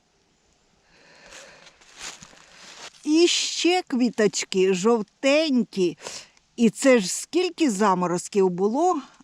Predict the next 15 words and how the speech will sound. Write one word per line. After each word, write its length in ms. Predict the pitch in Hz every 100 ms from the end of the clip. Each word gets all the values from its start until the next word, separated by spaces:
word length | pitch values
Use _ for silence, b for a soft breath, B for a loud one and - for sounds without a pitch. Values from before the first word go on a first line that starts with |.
| _
а 240 | 208 202 190 -
травичка 920 | 214 202 175 262 311 - - 247 208 180
жива. 600 | 160 202 165 190 180 156 _ b b b b b
Ще 420 | - - - 226
не 240 | 220 220 214
входить 580 | 175 - 233 254 262 -
у 100 | 202
сплячку 720 | - - 190 180 - - 185
зимову. 720 | 156 180 175 160 160 160 175 - _ _ b b b
Ще 300 | - - 233
навіть 380 | 208 202 202 -
цвіте. 760 | - 180 - - 247 269 175 147 _ b b b b b _ _ _ _ _ _ -
А 220 | 233 220 220
це 580 | - - 285 349 392 -
опеньок 600 | 247 220 - 226 294 320